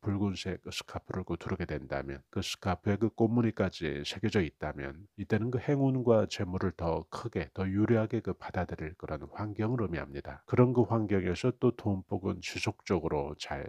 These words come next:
자라나게 됩니다. 풍요의 기운이 그 싹을 틔우는 것이죠.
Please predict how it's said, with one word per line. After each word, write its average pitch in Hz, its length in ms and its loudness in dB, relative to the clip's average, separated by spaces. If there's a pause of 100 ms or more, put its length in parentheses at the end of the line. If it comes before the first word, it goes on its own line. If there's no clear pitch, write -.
(140)
자라나게 107 480 -2
됩니다. - 500 -8 (120)
풍요의 131 480 4
기운이 95 340 0
그 90 160 -2
싹을 80 640 -4
틔우는 120 380 0
것이죠. - 520 -4